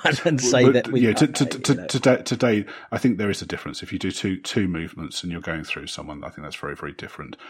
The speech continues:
Speaker 2: Um, but I think this should be a red card, and, you know,
Speaker 1: Oh,
Speaker 2: I
Speaker 1: it's a
Speaker 2: think,
Speaker 1: red card all day.
Speaker 2: you know,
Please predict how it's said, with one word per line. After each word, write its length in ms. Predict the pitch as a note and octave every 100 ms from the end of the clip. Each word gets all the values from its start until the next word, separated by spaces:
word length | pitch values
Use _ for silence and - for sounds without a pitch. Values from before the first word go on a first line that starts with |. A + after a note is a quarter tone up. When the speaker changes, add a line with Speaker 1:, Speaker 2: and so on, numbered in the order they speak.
| - - -
Speaker 2:
Um, 220 | - F2 D#2 - -
but 220 | - - -
I 100 | -
think 360 | - G2 - - _
this 240 | G2+ - -
should 380 | - - G2 -
be 80 | D2+
a 80 | D2+
red 220 | C#2 D2
card, 360 | - D2 - -
and, 180 | F2 E2
you 100 | F2+
know, 100 | D#2+
Speaker 1:
Oh, 20 |
Speaker 2:
I 40 |
Speaker 1:
it's 100 | F2
a 20 | F#2
Speaker 2:
think, 80 | G2
Speaker 1:
red 140 | F#2
card 220 | - G2
all 120 | F#2 F2+
day. 180 | F#2 A2
Speaker 2:
you 80 |
know, 160 | G2 E2+